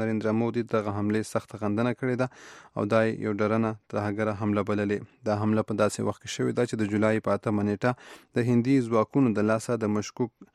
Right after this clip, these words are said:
کشمیري جنګیالي برهان واني د وژنې وروسته راپورته شوي تشدد کې تر اوسه پورې پنځه اتیا کشمیري خلک وژل شوي او د دولسو زرو نه زیات ژوبل شوي دي. د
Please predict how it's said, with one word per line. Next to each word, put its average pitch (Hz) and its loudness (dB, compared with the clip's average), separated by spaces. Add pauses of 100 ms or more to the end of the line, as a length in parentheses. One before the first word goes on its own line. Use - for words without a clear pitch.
(360)
کشمیري 117 0
جنګیالي 110 2
برهان 107 0
واني 107 2
د 110 -4
وژنې 104 0
وروسته 117 -2
راپورته 107 -6
شوي 113 -2
تشدد 110 -4
کې 120 0
تر 113 -2
اوسه 117 -6
پورې 113 -2 (100)
پنځه 110 0
اتیا 110 0
کشمیري 104 -4
خلک 104 -4
وژل 104 -2
شوي 123 -2 (360)
او 110 4
د 110 -2
دولسو 123 2
زرو 107 2
نه 104 0
زیات 104 0
ژوبل 107 -2
شوي 107 -2
دي. 110 -6 (500)
د 120 4